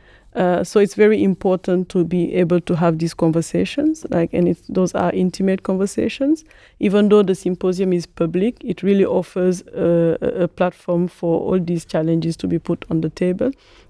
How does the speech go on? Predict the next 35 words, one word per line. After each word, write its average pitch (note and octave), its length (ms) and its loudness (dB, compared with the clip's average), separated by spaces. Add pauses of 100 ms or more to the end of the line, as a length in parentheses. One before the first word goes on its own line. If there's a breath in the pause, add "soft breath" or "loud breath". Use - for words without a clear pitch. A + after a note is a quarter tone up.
And F#3+ 140 2
we F#3+ 100 4
mostly G3 380 2
realize F3+ 600 2
that, - 440 -4
uh, D#3+ 200 0 (580 soft breath)
we G#3 180 2
share G3 340 2
more F#3 320 4
or - 20 4
less E3 200 0
the E3 140 -4
same E3 280 -4
challenges, F#3 800 -2
and, F3 320 0
uh, E3+ 220 2
some G3 280 0
of E3+ 160 2
us F3 300 -2 (300 loud breath)
have F3+ 580 0 (400 soft breath)
found F#3 760 2 (120)
some F3+ 440 -2
solution, G#3 680 0
and G3 120 0
it's F3+ 160 -2
important F3+ 480 0
that E3 200 -2
we, E3+ 400 0
that - 220 -6
we F3 100 2
learn E3+ 300 2
from, - 300 -4
from - 340 -6
that. - 200 -6 (360 soft breath)
So G3+ 720 2